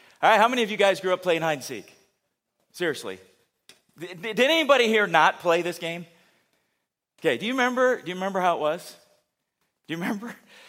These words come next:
Do you remember the excitement of, of hiding and thinking, "I'm gonna have a great, great hiding place"? Do you remember that? And you f-, remember when you found that one spot and you thought, "They're never, ever gonna find me"? Do you remember that? You,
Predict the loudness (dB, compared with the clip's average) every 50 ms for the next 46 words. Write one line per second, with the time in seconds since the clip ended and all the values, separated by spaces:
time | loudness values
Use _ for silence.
0 | -20 _ -8 -4 -2 -2 0 0 0 0 0 -2 -4 -2 -2 -2 -2 -2 -4 -6
1 | -10 -10 -12 -14 -20 _ _ _ _ _ _ _ _ 0 0 0 -2 -8 -12 -4
2 | -2 -2 -2 -2 -6 -2 0 2 2 2 0 -2 -4 -6 -6 -10 -14 -16 _ -20
3 | -20 -20 -14 _ -12 -8 -6 -6 -6 -4 -6 -8 -8 -10 -10 0 2 2 2 2
4 | 2 2 2 2 0 0 -2 0 0 0 -2 -2 -6 -8 -12 -20 -20 -20 -10 -6
5 | -4 -4 -2 -2 -4 -6 -6 -6 -8 -12 -14 -16 -18 -18 _ _ _ _ -12 -12
6 | -12 -12 -12 -18 -20 -20 -14 -14 -12 -12 -12 -12 -12 -14 -14 -18 _ _ _ _
7 | _ _ _ _ _ _ -2 0 0 -2 -4 -6 -4 0 2 4 4 4 2 4
8 | 2 0 0 -2 0 2 2 2 4 2 2 0 0 0 -4 -4 -4 -2 2 4
9 | 4 4 4 0 -4 -4 -4 -4 -4 -4 -6 -8 -8 -8 -8 -10 -12 -12 _ _
10 | -4 -4 -4 -4 -6 -10 -10 -12 -14 -14 -16 -16 -16 -16 -16 -16 -18 -18 -20 _
11 | _ -20 _ _ -6 -6 -2 0 2 4 4 2 2 -4 -12 -20 -20 -20 _ _
12 | _ _ _ _ _ _ _ _ _ _ _ _ _ _ -14 -14